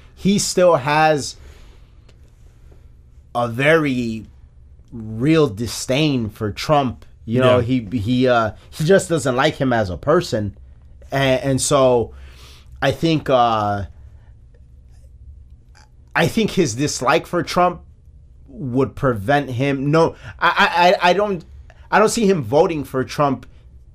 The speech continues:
Speaker 1: no matter how bad things get. Like,
Speaker 2: Yeah.
Speaker 1: I, just the way that he describes Trump and talks about him, I just can't see him voting for him.
Speaker 2: Yeah, 'cause I,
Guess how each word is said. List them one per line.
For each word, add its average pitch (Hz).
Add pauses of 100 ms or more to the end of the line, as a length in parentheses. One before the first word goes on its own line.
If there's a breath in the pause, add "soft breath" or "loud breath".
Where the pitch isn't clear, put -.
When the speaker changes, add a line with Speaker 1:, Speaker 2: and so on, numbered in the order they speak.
(580)
Speaker 1:
no 156
matter 175
how 143
bad 160
things 135
get. 147
Like, 131
Speaker 2:
Yeah. 135
Speaker 1:
I, 135
just 135
the 139
way 139
that 135
he 131 (260)
describes 131
Trump 151
and 107
talks 131
about 143
him, 135 (240 soft breath)
I 117
just 123
can't 117
see 127
him 98
voting 107
for 101
him. - (640 soft breath)
Speaker 2:
Yeah, 160
'cause 165
I, 156